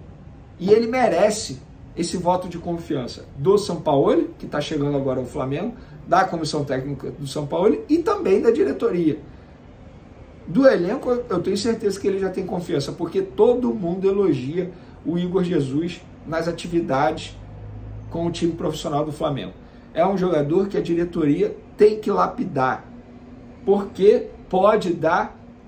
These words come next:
muitos frutos ao Flamengo, dentro e fora de campo. Gente, o João Gomes foi vendido por quase vinte milhões de euros. Se o Igor Jesus for bem trabalhado, segue o mesmo caminho.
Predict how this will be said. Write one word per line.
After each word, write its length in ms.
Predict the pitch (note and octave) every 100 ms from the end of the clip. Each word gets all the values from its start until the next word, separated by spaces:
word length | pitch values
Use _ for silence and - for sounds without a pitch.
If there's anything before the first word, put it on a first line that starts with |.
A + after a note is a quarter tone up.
| -
muitos 320 | D#3+ C#4 F#4+
frutos 500 | - - F#3 E3+ C#3
ao 100 | D#3+
Flamengo, 460 | D#3+ C#3+ C3+ B2+ A#2+
dentro 540 | A#2+ E3+ C4 C4+ A#3+ -
e 80 |
fora 300 | F#3 F#3+ F#3
de 100 | F#3
campo. 380 | F3+ D#3 C#3+ - - - -
Gente, 280 | - D#3+ D3
o 40 |
João 200 | C#3+ D#3+
Gomes 220 | D#3 E3+ F3
foi 120 | F#3
vendido 320 | F3 D3+ E3+
por 120 | E3+
quase 260 | - E3+ F3
vinte 300 | E3 F3 -
milhões 320 | F3+ F#3 F3+
de 140 | A3 C#3+
euros. 260 | E3+ E3 - - - - - - - - - - - -
Se 160 | - G3
o 80 | A#3+
Igor 220 | A#3+ G#3+
Jesus 320 | G3 E3 F3+
for 160 | - F3+
bem 220 | E3+ F3
trabalhado, 600 | - C#3+ C3+ C3 F#3 E3+
segue 380 | - F#3 G#3+ -
o 40 |
mesmo 280 | A3 G#3+ A3+
caminho. 480 | - C#3+ D3+ A3+